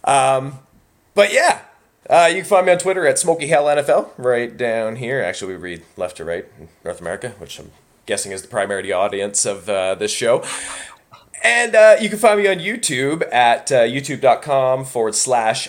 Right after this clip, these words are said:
at smoke show studios. Yeah,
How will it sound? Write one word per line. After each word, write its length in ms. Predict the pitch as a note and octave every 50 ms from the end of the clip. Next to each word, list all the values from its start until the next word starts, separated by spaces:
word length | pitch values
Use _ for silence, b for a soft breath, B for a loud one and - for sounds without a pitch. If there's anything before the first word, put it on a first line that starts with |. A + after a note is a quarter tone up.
| - - -
at 460 | C3 C3+ - - - _ _ - - - _ _ _ _ _ _ _ _
smoke 640 | - - - - - - C3+ C3+ D3 D3+ D3+ -
show 340 | - - - D#3 C3+ B2+ B2+
studios. 800 | B2 - - - C3 A2+ - F2 E2 C#2+ C2+ - - - - - _ _ _ _ _ _ _ _ _ _ -
Yeah, 100 | -